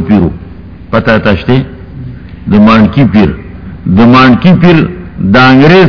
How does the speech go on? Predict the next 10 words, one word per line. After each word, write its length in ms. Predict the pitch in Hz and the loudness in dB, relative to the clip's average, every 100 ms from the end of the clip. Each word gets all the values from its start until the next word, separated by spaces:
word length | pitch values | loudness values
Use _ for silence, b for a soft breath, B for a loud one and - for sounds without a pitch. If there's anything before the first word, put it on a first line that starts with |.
| - | 2
تنخواه 400 | 139 120 120 110 | 0 2 2 2
خور، 260 | 113 117 101 | 2 2 2
د 60 | 101 | 2
انګریز. 460 | 98 98 104 92 - - - - - - | 2 2 2 0 -4 -14 -20 -20 -12 -2
مسلم 460 | 107 - 117 117 | -2 0 2 4
لیګیو 460 | 117 120 104 143 175 165 - B B B - | 4 2 4 4 4 2 -4 B B B -2
او 120 | 110 | 2
داغه 300 | 117 131 143 | 2 4 2
د 80 | 151 | 2
لنګر 400 | 131 127 127 175 | 4 4 4 2